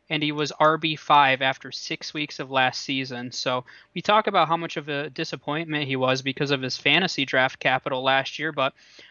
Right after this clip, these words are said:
through the first six of the weeks of the season, he was providing exactly what you would have thought he was going to provide. So,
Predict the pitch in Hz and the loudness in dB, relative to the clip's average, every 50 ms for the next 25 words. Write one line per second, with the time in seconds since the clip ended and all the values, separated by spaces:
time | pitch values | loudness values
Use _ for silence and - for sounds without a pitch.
0 | _ _ - 196 247 269 - - 233 214 - - - 196 202 - - - 190 175 | _ _ -4 -2 0 0 0 2 2 2 2 2 2 0 0 0 -2 -4 -4 -4
1 | 160 - _ - 165 185 196 - - - 165 151 139 - - 151 185 214 180 147 | -6 -10 _ -8 -6 -6 -6 -6 -6 -6 -4 -4 -4 -4 -4 -4 -2 0 0 0
2 | 135 139 143 165 202 202 - - - 165 139 139 131 143 170 170 165 151 143 139 | 0 0 0 0 0 -2 -4 -2 -2 0 2 4 4 4 4 4 0 -2 -4 -6
3 | 139 135 - 135 131 143 147 - - 160 147 139 143 147 147 151 143 143 147 143 | -8 -6 -4 0 0 0 0 -2 -6 -8 -8 -6 -6 -6 -6 -6 -8 -8 -8 -6
4 | 143 127 - _ - 135 156 156 143 - - 143 143 139 143 139 - 147 139 143 | -6 -8 -8 _ 0 2 2 2 2 -2 -6 -10 -10 -8 -10 -8 -6 -4 -2 -2
5 | 143 143 139 143 131 - 143 127 139 143 170 156 139 131 135 - - - 151 135 | -2 -4 -6 -8 -4 -4 0 4 6 6 8 8 6 4 0 -2 -6 -4 -2 0
6 | 135 | -2